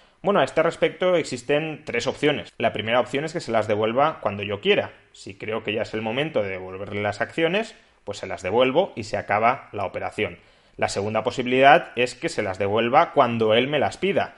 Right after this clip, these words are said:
¿Que quiere disponer en este momento de las acciones? Pues entonces tendré que acudir ahora al mercado y reintegrarle las acciones. Y la tercera opción es que tenga la obligación de devolvérselas cuando mi situación económica se deteriore tanto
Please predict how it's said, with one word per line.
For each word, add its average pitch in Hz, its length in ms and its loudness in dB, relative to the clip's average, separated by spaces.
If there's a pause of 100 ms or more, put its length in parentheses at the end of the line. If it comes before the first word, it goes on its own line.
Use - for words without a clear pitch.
(340)
¿Que 113 140 -4
quiere 196 260 4
disponer 202 500 2
en 190 60 -2
este 190 160 -4
momento 190 380 0
de 190 80 4
las 180 140 4
acciones? 185 480 0
Pues - 160 -16
entonces 104 400 -6
tendré 113 260 -6
que 143 60 2
acudir 131 500 0
ahora 98 480 0
al - 100 2
mercado 175 540 4 (340)
y 160 100 -4
reintegrarle 117 840 2 (220)
las 110 220 -2
acciones. 98 640 -6 (220)
Y 147 80 -2
la 139 160 2
tercera 185 260 2
opción 196 240 0
es 185 80 -6
que - 80 -4
tenga 180 220 0
la 143 100 6
obligación 120 420 0
de 170 80 2
devolvérselas 143 800 0 (100)
cuando 113 280 -2
mi 110 140 -6
situación 110 440 -4
económica 180 640 0
se 143 180 -6
deteriore 123 520 -2
tanto 165 540 0